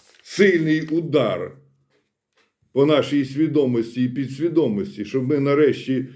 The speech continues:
зрозуміли. Тож нам скільки показували, що головні наші вороги — це московити сотні років.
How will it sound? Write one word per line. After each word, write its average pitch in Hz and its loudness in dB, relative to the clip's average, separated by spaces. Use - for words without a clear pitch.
зрозуміли. 170 2
Тож 160 0
нам 180 -4
скільки 226 -4
показували, 180 0
що 165 0
головні 185 4
наші 185 -2
вороги — 165 -2
це 175 -2
московити 175 0
сотні 226 -2
років. 135 -2